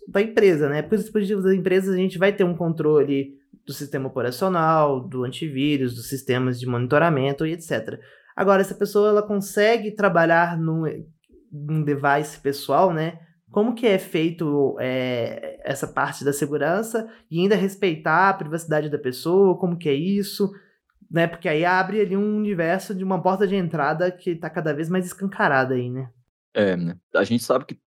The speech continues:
Speaker 2: é inevitável. Todo mundo aqui tem um celular no bolso hoje, cada celular com um sistema operacional diferente do outro, com um modelo completamente distinto, e todo mundo vai pra empresa e vai conectar no Wi-Fi,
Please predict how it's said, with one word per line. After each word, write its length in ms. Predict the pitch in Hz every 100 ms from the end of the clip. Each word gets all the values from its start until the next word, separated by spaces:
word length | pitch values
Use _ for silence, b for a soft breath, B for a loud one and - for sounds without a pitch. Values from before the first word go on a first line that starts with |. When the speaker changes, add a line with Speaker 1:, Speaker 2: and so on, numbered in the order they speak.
| _ _
Speaker 2:
é 80 | -
inevitável. 580 | 117 147 160 113 90 85 -
Todo 220 | 120 131
mundo 180 | 131 135
aqui 180 | 131
tem 140 | 117 120
um 100 | 131
celular 540 | - 135 131 113 131
no 80 | 131
bolso 420 | 104 110 110 -
hoje, 360 | 95 104 131 127 _ _
cada 260 | - 120 139
celular 520 | 139 143 127 110 123
com 100 | -
um 80 | 120
sistema 420 | - 107 - 120
operacional 600 | 123 123 120 - 107 110
diferente 640 | 113 - 127 98 101 127 131
do 140 | 95
outro, 360 | 92 110 131 -
com 160 | -
um 40 | 98
modelo 520 | 104 87 92 117 127
completamente 720 | - 131 151 147 117 104 107
distinto, 560 | 107 104 - 98 110 143 B B _ _ _ -
e 80 | 135
todo 340 | 165 196 202
mundo 260 | 151 185 180
vai 160 | 147
pra 120 | -
empresa 320 | 143 123 135 160
e 40 |
vai 140 | 131
conectar 360 | 147 151 151 139
no 60 | 139
Wi-Fi, 440 | 202 131 98 85